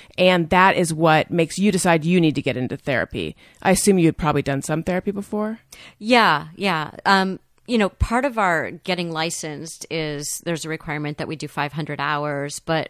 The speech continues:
Speaker 2: I think most people who wanna be therapists <laughs> probably have done some therapy
Speaker 1: Right.
Speaker 2: before.
Speaker 1: That's what I figured.
Speaker 2: Um, but it's very different going back. When you're, when you're doing your,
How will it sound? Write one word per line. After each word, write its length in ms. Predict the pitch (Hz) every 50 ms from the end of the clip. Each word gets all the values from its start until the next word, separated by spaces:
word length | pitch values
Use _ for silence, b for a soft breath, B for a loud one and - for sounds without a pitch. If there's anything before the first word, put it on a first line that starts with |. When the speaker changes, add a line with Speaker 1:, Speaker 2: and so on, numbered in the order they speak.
| -
Speaker 2:
I 40 | 165
think 320 | - - 170 160 - - _ _ _ -
most 220 | 170 175 170 -
people 240 | - 180 - 175 160
who 80 | 165
wanna 240 | 156 143 147 143 156
be 100 | - 156
therapists 380 | - - 147 151 - 170 156 -
<laughs> 20 |
probably 280 | - 214 175 - 196 165
have 160 | 220 180 -
done 180 | 240 208 202 190
some 180 | - 226 202
therapy 360 | - 190 202 214 208 - 214
Speaker 1:
Right. 220 | 196 190 147 131 147
Speaker 2:
before. 260 | - 214 220 226 233 - -
Speaker 1:
That's 220 | 320 349 370 -
what 80 | 330 285
I 80 | 233 226
figured. 320 | - - 226 190 180 196
Speaker 2:
Um, 280 | 202 190 185 180 185 B B B
but 160 | - 254 233 226
it's 180 | 233 - -
very 440 | 202 202 254 269 294 311 320 330 302
different 560 | 226 185 190 202 214 - - 202 185 - 147
going 320 | - 180 175 175 170 175 165
back. 480 | 170 170 170 170 160 160 165 - b b b b b b
When 160 | 196 208 214
you're, 200 | 226 247 254 262
when 160 | - 226 226
you're 120 | 233 254 240
doing 340 | 208 247 240 233 226 214 202
your, 500 | 190 180 175 170 160 156 151 92 -